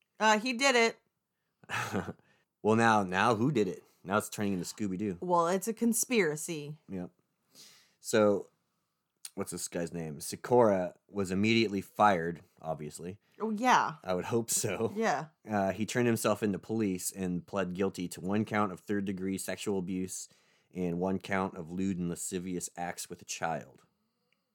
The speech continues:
Speaker 1: Ugh.
Speaker 2: Soda didn't believe Sikora, saying, "This is a man who is in a position where he knows all the routes and all the carriers."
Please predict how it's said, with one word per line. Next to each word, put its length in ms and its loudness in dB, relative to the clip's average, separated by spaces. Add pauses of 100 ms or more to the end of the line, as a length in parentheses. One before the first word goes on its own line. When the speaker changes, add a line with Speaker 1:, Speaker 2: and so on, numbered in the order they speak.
(760)
Speaker 1:
Ugh. 240 -12 (320)
Speaker 2:
Soda 360 4
didn't 260 4
believe 600 0
Sikora, 640 -6
saying, 300 -6
"This 180 -2
is 120 -4
a 40 0
man 600 0 (480)
who 100 -8
is 100 0
in 100 -2
a 40 -4
position 520 -2
where 120 -2
he 120 -2
knows 240 0
all 240 0
the 80 0
routes 460 -6
and 140 -12
all 180 -8
the 60 -8
carriers." 720 -8